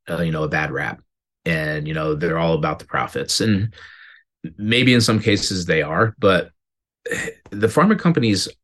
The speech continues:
aren't, you know, these evil guys that are twisting their mustaches, you know, you know, hatching evil plans for world domination.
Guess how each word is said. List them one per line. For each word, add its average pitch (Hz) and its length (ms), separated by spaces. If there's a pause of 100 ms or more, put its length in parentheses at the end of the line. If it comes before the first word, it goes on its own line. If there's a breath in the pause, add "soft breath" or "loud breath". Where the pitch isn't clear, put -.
aren't, 95 340
you 101 120
know, 90 200
these 85 300
evil 98 220
guys 85 320
that 80 100
are 78 220 (200)
twisting 101 360
their 85 80
mustaches, 78 840
you 101 120
know, 82 400
you 82 180
know, 80 300
hatching 92 480
evil 90 320
plans 90 500
for 90 160
world 82 180
domination. 85 760